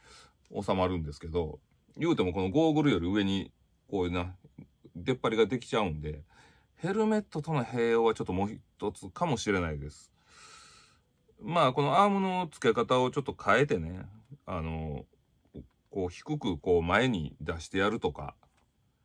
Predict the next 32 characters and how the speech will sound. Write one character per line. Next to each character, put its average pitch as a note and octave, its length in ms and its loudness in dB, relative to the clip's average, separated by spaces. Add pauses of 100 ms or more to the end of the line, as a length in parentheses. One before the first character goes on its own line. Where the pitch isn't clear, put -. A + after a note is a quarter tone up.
(480)
な A2+ 180 -6
ん A#2+ 60 -4
か F2+ 100 -4
こ D#2+ 420 -2
う、 - 40 -20 (1600)
で F#2 220 -8
き - 120 -8
る A2 240 -2 (200)
工 - 120 -6
夫 G#2 280 -4
で F#2+ 300 0
ひ - 80 -6
ょ A2 40 2
っ G2 40 -10
と F#2+ 140 -4
し - 80 -8
た A#2 80 2
ら F#2+ 80 4
逃 F2 140 -2
が F2+ 120 2
せ G2 140 0
る G#2+ 100 -2
か - 100 2
も G2 120 0
し F#2+ 120 -6
れ F#2 100 2
な E2+ 100 -2
い D2+ 80 -8
で D2+ 80 -10
す - 100 -18
け G#2 80 -4
ど、 G#2+ 220 0